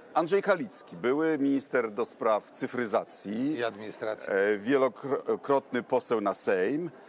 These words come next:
Speaker 1: e, z Mazowsza, a dzisiaj członek pełen Komisji libe, czyli Wolności Obywatelskich, Sprawiedliwości i Spraw Wewnętrznych, zastępca członka w s-, Komisji Spraw Zagranicznych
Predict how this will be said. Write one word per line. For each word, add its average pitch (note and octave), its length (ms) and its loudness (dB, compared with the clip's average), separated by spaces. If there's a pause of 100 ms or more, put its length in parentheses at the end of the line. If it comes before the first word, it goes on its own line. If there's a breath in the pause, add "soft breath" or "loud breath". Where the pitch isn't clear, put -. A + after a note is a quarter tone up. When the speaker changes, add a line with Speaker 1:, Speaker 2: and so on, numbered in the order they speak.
(280 loud breath)
Speaker 1:
e, A2 260 4
z G2+ 120 -8
Mazowsza, B2 720 2
a D3 100 4
dzisiaj D#3+ 340 -2
członek D3 500 2
pełen C3 440 2
Komisji C3+ 460 0
libe, C3 320 0
czyli A#2+ 280 -4
Wolności B2+ 520 0
Obywatelskich, A2 680 -2
Sprawiedliwości A#2 720 -2
i A#2 40 -6
Spraw A2 280 -2
Wewnętrznych, G#2 1000 -4 (380 loud breath)
zastępca C#3 760 0
członka A2+ 500 0
w - 60 -4
s-, - 320 -10 (160)
Komisji B2+ 320 -4
Spraw A2+ 240 0
Zagranicznych G#2+ 800 -2